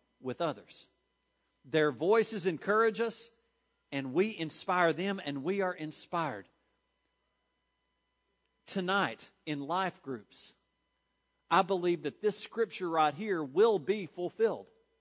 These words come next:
We are coming together. We are a gathering of believers. Some may come in here not a-, as unbelievers. Praise God, that would be wonderful. But as we start to give thanks, as we start to sing spiritual songs,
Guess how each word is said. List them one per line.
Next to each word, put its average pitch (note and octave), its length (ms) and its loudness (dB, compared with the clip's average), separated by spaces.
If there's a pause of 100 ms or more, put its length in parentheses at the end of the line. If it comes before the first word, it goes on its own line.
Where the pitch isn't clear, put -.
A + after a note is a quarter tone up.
(800)
We F#3+ 160 6
are D#3+ 100 6
coming A3+ 400 -2
together. F#3 500 -2 (880)
We F3+ 160 4
are D#3+ 120 4
a C#3 100 -2 (320)
gathering B3 480 4
of D#3 160 -4
believers. F3+ 540 0
Some C#4 200 -2
may A3+ 120 0
come G3 220 -4
in F3 80 -6
here E3 200 -4
not D3+ 240 -2 (380)
a-, E3+ 180 -6
as E3+ 180 2
unbelievers. D3+ 520 -2
Praise G#3+ 300 -2
God, D#3+ 260 4
that F3+ 180 0
would D#3+ 120 -6
be D3+ 120 -2
wonderful. C3+ 640 -6 (720)
But G#3+ 120 2
as G#3 260 2
we F#3+ 120 0
start C#4+ 640 4 (180)
to A3 100 -2
give E3 280 2
thanks, C#4 680 -2 (160)
as F#3 200 2
we F3+ 120 4
start C4+ 320 4
to A3 100 -2
sing F#3+ 320 -2
spiritual C#4 800 0
songs, C4 580 0